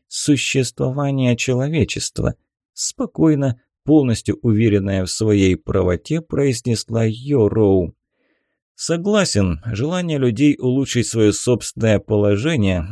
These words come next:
даже если ради этого потребуется ухудшить положение других,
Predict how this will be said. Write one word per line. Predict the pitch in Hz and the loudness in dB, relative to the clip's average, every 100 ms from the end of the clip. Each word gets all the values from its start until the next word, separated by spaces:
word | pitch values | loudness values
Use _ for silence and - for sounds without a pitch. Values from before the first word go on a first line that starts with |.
| 113 | -8
даже | 98 - 165 | -6 -4 -2
если | 160 127 127 | -2 -2 0
ради | 127 117 | 0 -2
этого | 117 127 120 110 | -2 -4 0 0
потребуется | 104 110 - 117 104 107 - 113 | 2 -2 -2 -2 0 -2 2 2
ухудшить | 107 - 120 - 104 - | 2 0 -2 0 -4 -2
положение | 107 113 127 131 110 101 | 0 0 0 0 2 0
других, | 82 98 92 165 139 - | 2 2 2 0 -2 -2